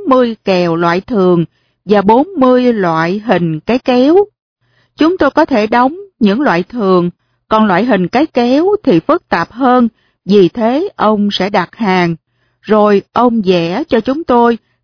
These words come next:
cách làm các loại kèo thường. Thế là chúng tôi bắt đầu kêu gọi tình nguyện viên,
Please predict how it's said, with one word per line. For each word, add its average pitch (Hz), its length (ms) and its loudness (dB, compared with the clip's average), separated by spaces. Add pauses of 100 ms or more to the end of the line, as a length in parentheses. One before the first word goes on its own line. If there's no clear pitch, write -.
(120)
cách 320 200 -2 (140)
làm 180 380 0
các 302 260 -6
loại 175 320 -2
kèo 180 360 0
thường. 175 520 0 (2250)
Thế 339 140 2
là 277 160 2
chúng 285 240 -2
tôi 233 140 0
bắt 254 240 -4
đầu 180 360 0 (120)
kêu 226 180 2
gọi 180 400 0
tình 175 260 0
nguyện 180 300 2
viên, 247 380 2